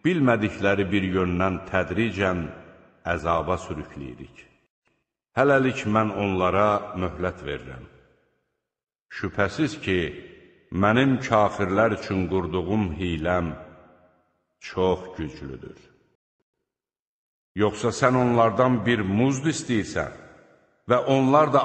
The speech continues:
ağır bir borca düşüblər? Yoxsa qeyb onların əlindədir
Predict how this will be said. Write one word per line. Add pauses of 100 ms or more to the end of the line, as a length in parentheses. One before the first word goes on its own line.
ağır
bir
borca
düşüblər? (840)
Yoxsa
qeyb
onların
əlindədir